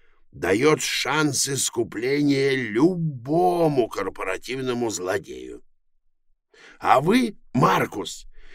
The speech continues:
и есть корпоративный злодей».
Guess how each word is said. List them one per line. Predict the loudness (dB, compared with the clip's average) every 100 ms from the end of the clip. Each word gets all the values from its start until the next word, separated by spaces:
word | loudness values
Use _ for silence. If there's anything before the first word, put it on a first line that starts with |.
| -6
и | 6
есть | 8 8 6 8 8 6 2 -2 -8 -4
корпоративный | -2 2 4 6 6 6 4 6 6 6
злодей». | 2 2 0 0 -2 -2 -6